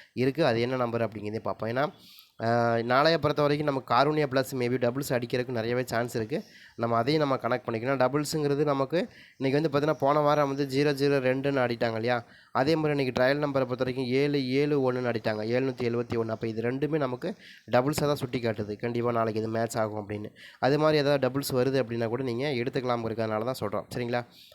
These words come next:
அப்ப நமக்கு இன்னைக்கு அடிக்கப்பட்ட நம்பர் என்ன? தொள்ளாயிரத்தி எழுபத்தி ஆறு தான் ஆடுனாங்க இல்லையா? அப்ப அந்த தொள்ளாயிரத்தி எழுபத்தி ஆறுக்கு நமக்கு மேட்ச் ஆகக்கூடிய நம்பர்னு எடுத்தீங்கன்னா, இப்போ ஒன்பதாம் நம்பருக்கு மேக்ஸிமம் அதிகமா ஆடக்கூடிய நம்பர்லாம் மூணாம் நம்பர் வருமா அப்படின்னா, கண்டிப்பா மூணாம் நம்பருக்கான வாய்ப்பு இருக்கு. எப்படின்னா, ஒன்பதுக்கு மூணுங்கிறது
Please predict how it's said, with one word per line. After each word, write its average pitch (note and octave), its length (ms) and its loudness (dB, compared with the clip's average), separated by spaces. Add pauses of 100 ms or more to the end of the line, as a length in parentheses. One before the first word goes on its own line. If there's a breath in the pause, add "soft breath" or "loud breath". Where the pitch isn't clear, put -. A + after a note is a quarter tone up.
அப்ப C3 180 0
நமக்கு C#3 220 0
இன்னைக்கு B2+ 200 0
அடிக்கப்பட்ட D3 420 0
நம்பர் B2 260 0
என்ன? C3 140 -4 (120)
தொள்ளாயிரத்தி C#3+ 720 0 (100)
எழுபத்தி B2+ 420 -2
ஆறு A#2+ 160 -2
தான் B2+ 120 0
ஆடுனாங்க A#2+ 400 -4
இல்லையா? B2 220 -2 (400 loud breath)
அப்ப - 140 -2
அந்த A#2 180 0
தொள்ளாயிரத்தி D3+ 440 4
எழுபத்தி C#3+ 300 0
ஆறுக்கு C3 260 0
நமக்கு B2 280 -4
மேட்ச் B2 180 -2
ஆகக்கூடிய B2+ 340 0
நம்பர்னு A#2 260 -2
எடுத்தீங்கன்னா, G#2 420 -8 (480 loud breath)
இப்போ A2 140 -4 (120)
ஒன்பதாம் D#3+ 340 4
நம்பருக்கு C#3+ 340 0
மேக்ஸிமம் C#3 400 0
அதிகமா C3+ 320 -2
ஆடக்கூடிய B2+ 320 -2
நம்பர்லாம் A#2+ 360 -4
மூணாம் C3+ 260 0
நம்பர் A#2 240 -2
வருமா A2 300 -4
அப்படின்னா, A2 340 -6
கண்டிப்பா A#2 320 -4
மூணாம் A2+ 240 -4
நம்பருக்கான G#2+ 400 -4
வாய்ப்பு A2+ 220 -4
இருக்கு. A2 180 -6 (480 loud breath)
எப்படின்னா, D3 260 2 (120)
ஒன்பதுக்கு D#3 400 2 (100)
மூணுங்கிறது C#3 400 2